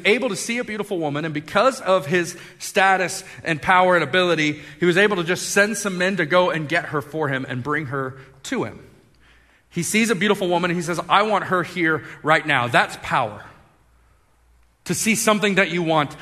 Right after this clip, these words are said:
and just get it. Flash forward a few thousand years, and this is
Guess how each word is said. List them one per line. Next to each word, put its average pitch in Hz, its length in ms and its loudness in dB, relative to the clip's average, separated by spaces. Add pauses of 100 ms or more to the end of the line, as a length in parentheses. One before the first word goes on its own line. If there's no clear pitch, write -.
(180)
and 170 160 0
just - 400 -2 (280)
get 156 220 4
it. 131 120 -6
Flash 190 340 2
forward 170 560 2
a 143 80 -4
few 180 180 -6
thousand 160 480 0
years, 127 340 -2
and 135 160 -6
this 156 180 -2
is 139 220 -8